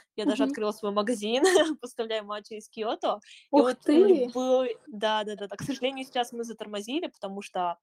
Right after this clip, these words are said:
Speaker 1: доставка из Японии в страны С Н Г только по морю, там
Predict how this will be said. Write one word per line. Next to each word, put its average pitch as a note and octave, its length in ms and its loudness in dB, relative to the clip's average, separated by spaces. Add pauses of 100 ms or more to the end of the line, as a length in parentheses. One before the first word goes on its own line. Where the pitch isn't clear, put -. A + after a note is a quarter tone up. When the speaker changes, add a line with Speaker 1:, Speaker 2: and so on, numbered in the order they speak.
(100)
Speaker 1:
доставка G#3+ 460 2
из G#3 120 -6
Японии A3+ 480 0
в - 60 -16
страны G#3 320 -6
С - 100 -18
Н G#3 100 -8
Г G3+ 260 -2 (480)
только B3 280 4
по A3 140 -8
морю, B3 600 -2
там F#3+ 220 -8